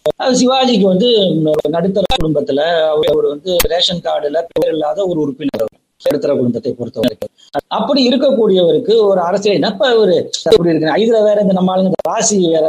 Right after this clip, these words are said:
வச்சுப்பாங்க, சிவாஜியை வச்சுக்கிட்டு அரசியல் ராசி பத்தி எல்லாம் பேசிட்டு இருக்கிற சூழல்ல இந்த பற்றி எல்லாம் கவலைப்படாம அவருக்கு ஒரு, அஹ்,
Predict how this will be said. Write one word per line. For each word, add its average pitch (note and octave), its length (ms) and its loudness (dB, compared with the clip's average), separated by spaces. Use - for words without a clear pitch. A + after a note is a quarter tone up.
வச்சுப்பாங்க, C#3 500 -2
சிவாஜியை D3+ 380 -2
வச்சுக்கிட்டு B2+ 380 -4
அரசியல் C#3+ 420 -2
ராசி B2 180 -2
பத்தி B2 200 -10
எல்லாம் B2 160 -4
பேசிட்டு A#2+ 300 -6
இருக்கிற G#2+ 200 -20
சூழல்ல G#2 380 -14
இந்த A2 160 -12
பற்றி - 260 -10
எல்லாம் C3+ 240 -2
கவலைப்படாம G2 640 -8
அவருக்கு A#2+ 560 -2
ஒரு, G#2 160 -4
அஹ், A2+ 320 0